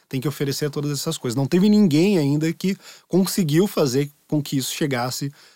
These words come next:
à população. E aí, voltando na figura do Bolsonaro, que eu falei que cria esse contraste, ah, em termos de valores, em termos de, ah, culturais, em termos, ah, de questões de tradição que nunca fa-, foram inclusas no debate e agora vão fazer parte do debate,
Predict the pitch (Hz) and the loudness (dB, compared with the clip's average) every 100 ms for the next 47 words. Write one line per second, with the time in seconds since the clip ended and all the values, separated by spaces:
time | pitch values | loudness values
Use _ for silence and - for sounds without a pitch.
0 | _ - 123 139 - 156 - 117 139 185 | _ -12 -6 -6 -2 -4 -4 -6 -2 2
1 | 180 147 170 208 180 135 127 135 123 117 | 2 2 4 4 4 0 -2 -2 -2 -6
2 | 120 - 117 151 143 120 113 104 - - | -10 -8 -6 -6 -6 -8 -10 -12 -14 -8
3 | 131 151 113 - 117 107 117 117 - 117 | -2 0 -2 -4 -8 -8 -8 -8 -10 -12
4 | _ _ _ 117 113 139 135 113 113 110 | _ _ _ -10 -6 -2 -2 -2 -4 -4
5 | 120 156 156 120 113 120 123 113 120 _ | 2 4 4 2 -4 -4 -4 -6 -10 _
6 | 113 107 - 139 - 113 131 165 160 120 | -16 -16 -8 -8 -6 -4 0 2 2 0
7 | 117 113 135 139 123 - - - - _ | -4 -4 -2 -2 -2 -6 -14 -20 -20 _
8 | 120 117 117 113 139 - 143 135 - 117 | -6 -4 -6 -6 -6 -4 -4 -4 -10 -12
9 | - 135 156 151 - 165 - 175 233 175 | -10 -4 -2 0 2 0 2 2 2 0
10 | - 139 127 - 143 139 - 151 147 131 | -2 -4 -6 -2 0 0 0 2 2 2
11 | 135 127 120 131 - 113 135 156 123 165 | 0 0 -2 -4 -4 -4 0 0 0 -2
12 | - 120 117 120 - 120 120 113 123 180 | -2 -6 -6 -8 -8 -6 -6 -4 -4 -4
13 | - | -8